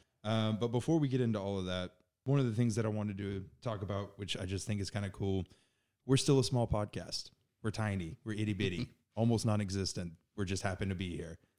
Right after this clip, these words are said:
making a little bit of noise. We are coast to coast here in the United States. We've got listeners in Florida. We've got listeners in California, so that's kinda cool. Colorado and Texas are still winning.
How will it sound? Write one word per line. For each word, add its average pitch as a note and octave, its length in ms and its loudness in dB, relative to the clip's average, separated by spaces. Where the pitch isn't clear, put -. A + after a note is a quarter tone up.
making G#2+ 260 4
a G2 60 4
little A2 320 6
bit G2 120 2
of F2+ 120 2
noise. D#2+ 400 -4
We A2+ 200 8
are A2 160 6
coast A#2+ 340 2
to A#2 60 2
coast G#2+ 300 -2
here G#2+ 100 0
in G#2 80 2
the G2+ 40 2
United G2+ 300 0
States. G#2+ 300 -2
We've G2 100 -4
got G2 160 -4
listeners G2+ 400 0
in F#2+ 120 0
Florida. A2 380 2
We've G#2 160 4
got F#2 160 -6
listeners F#2+ 380 0
in G2+ 80 0
California, G2+ 640 0
so G#2+ 140 -2
that's F#2 160 -6
kinda G#2+ 200 -2
cool. G#2 300 2
Colorado B2 680 4
and A2+ 120 2
Texas A2+ 400 -2
are A2 60 0
still A#2+ 260 0
winning. A2+ 340 0